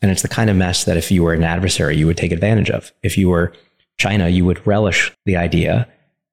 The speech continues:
that we have an aversion to defense technologies because of the idea of a military industrial complex or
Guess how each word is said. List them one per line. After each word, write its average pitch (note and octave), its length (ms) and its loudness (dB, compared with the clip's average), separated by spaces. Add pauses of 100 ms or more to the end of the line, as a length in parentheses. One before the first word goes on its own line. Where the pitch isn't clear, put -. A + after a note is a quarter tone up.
that F2+ 300 -2
we F2+ 320 2
have F2+ 640 -2
an F#2+ 120 0
aversion F2+ 500 0
to E2 320 2
defense F#2+ 340 0
technologies E2+ 500 -2
because F2 320 -2
of E2 300 0
the G#2 160 0
idea F2+ 300 0
of E2+ 80 0
a F2 100 0
military F2+ 460 0
industrial E2 400 0
complex E2 580 -2
or D#2+ 300 0